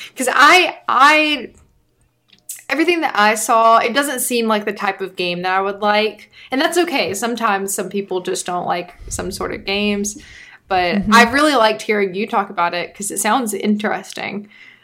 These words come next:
Speaker 1: Um, but yeah, I'm so glad
Speaker 2: It's
Speaker 1: you
Speaker 2: cool.
Speaker 1: finished it and that you liked it.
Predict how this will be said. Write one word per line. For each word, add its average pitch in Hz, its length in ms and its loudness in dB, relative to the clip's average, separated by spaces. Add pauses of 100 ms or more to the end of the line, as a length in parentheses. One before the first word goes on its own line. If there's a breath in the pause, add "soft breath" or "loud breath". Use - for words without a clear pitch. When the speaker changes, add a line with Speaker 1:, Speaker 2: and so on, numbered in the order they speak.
(160 loud breath)
Speaker 1:
Um, 202 680 -6 (420)
but 226 100 0
yeah, 392 100 4
I'm 415 100 4
so 370 160 4
glad 349 180 6
Speaker 2:
It's 339 80 -2
Speaker 1:
you 320 60 2
Speaker 2:
cool. 202 60 2
Speaker 1:
finished 254 260 2
it 220 100 -2
and 220 100 -8
that 214 100 -4
you 240 80 -8
liked 285 320 -4
it. - 280 -8